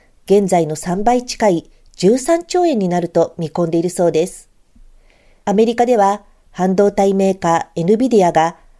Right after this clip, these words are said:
半導体業界初の時価総額一兆ドル企業になり得る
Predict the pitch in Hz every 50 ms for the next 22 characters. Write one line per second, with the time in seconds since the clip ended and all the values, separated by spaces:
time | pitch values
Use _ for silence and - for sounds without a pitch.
0 | _ - _ _ _ _ _ _ - 196 196 208 202 233 233 233 233 233 226 220
1 | 196 208 226 220 214 - 185 165 147 135 - 175 - - 320 294 220 175 - -
2 | _ _ _ - - - - - 196 190 - 226 208 190 185 165 - 175 - -
3 | - 143 120 _ _ - - 254 262 247 277 277 277 277 - 285 220 226 214 190
4 | 170 156 143 147 156 156 175 208 254 269 254 226 - - _